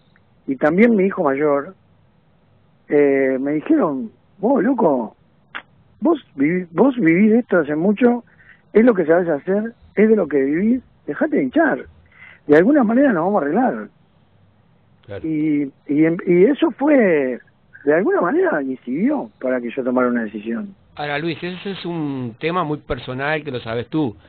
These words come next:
Speaker 3: Ahora, para el, para la gente que nos está escuchando, aquella calentura tuya por la cual decís, "No voy a salir en carnaval",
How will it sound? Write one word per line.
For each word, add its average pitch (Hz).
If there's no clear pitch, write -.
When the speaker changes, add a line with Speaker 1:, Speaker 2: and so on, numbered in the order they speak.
Speaker 3:
Ahora, 127
para 127
el, 117
para 110
la 113
gente 165
que 156
nos 135
está 139
escuchando, 120
aquella 151
calentura 143
tuya 147
por 127
la 120
cual 131
decís, 123
"No 131
voy 147
a 131
salir 123
en 117
carnaval", 107